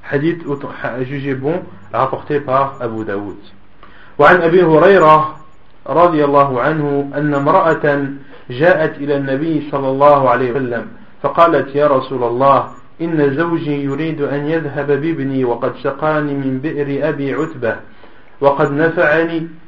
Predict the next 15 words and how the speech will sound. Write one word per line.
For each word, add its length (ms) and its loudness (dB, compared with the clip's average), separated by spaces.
فقال 400 2
رسول 300 -2
الله 520 2
صلى 140 -2
الله 300 2
عليه 160 0
وسلم: 520 -2
"هذا 480 2
أبوك 420 -2
وهذا 480 2
أمك، 420 -2
فخذ 400 -2
بيد 800 -2
أيهما 760 -4
شئت"، 220 -8